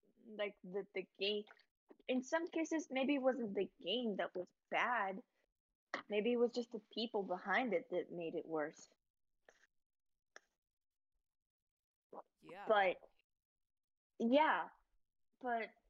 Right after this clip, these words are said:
Speaker 1: and also, like, you can like the art, but not like the artist. That's been done before.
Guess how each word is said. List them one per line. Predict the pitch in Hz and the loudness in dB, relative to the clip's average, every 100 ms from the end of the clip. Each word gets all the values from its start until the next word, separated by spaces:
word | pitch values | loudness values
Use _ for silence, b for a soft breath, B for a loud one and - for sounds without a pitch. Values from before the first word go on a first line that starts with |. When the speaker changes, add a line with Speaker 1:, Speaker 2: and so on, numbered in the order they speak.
| _ _ _ _ - | _ _ _ _ -12
Speaker 1:
and | 208 - | -8 -4
also, | 226 240 - 254 233 214 | -4 -4 -6 -6 -4 -2
like, | 220 202 - - - _ _ _ - | 0 0 -4 -18 -20 _ _ _ -6
you | 262 | -6
can | - 339 277 | -6 -6 0
like | 196 240 - - | 2 2 0 -8
the | 170 | -4
art, | 170 202 - 170 | -2 -2 -4 -10
but | 185 | -6
not | 170 160 | -6 -6
like | 160 | -10
the | 165 185 | -8 -6
artist. | 196 185 180 - - _ _ _ _ _ _ _ _ _ _ _ _ _ _ _ _ _ _ _ _ _ _ _ _ _ _ _ _ _ _ _ 202 | -6 -6 -12 -16 -20 _ _ _ _ _ _ _ _ _ _ _ _ _ _ _ _ _ _ _ _ _ _ _ _ _ _ _ _ _ _ _ -2
That's | 208 - | -2 -2
been | 269 | 0
done | - 175 - | 4 4 2
before. | 185 - 165 220 | -6 0 2 2